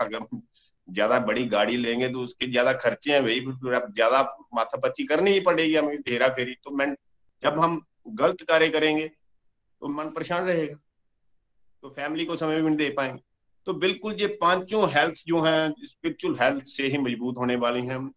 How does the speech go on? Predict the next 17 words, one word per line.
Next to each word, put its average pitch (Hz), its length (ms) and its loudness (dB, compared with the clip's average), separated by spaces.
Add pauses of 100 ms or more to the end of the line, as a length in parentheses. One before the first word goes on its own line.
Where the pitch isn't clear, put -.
और 110 160 -10
जहाँ 117 240 -2
पे 117 120 -6
हमें 120 240 -6
बिल्कुल 110 360 -8
यही 123 180 -4
मैसेज 120 340 -6
है 117 80 -6
कि 117 120 -6
यार 120 180 -2
मैं, 135 340 -2
मैं 143 340 0
भी 185 120 2
रिलेट 156 280 0
करूँ 156 220 -2
तो 165 80 -4
मैं 160 200 -2